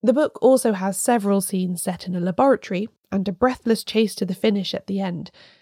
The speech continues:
that involves a scientific instrument called a polariscope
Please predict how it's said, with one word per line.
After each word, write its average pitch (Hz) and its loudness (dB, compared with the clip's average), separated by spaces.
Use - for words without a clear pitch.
that - -4
involves 226 2
a 190 -2
scientific 220 -6
instrument 190 -4
called 196 -2
a 185 -4
polariscope 202 -2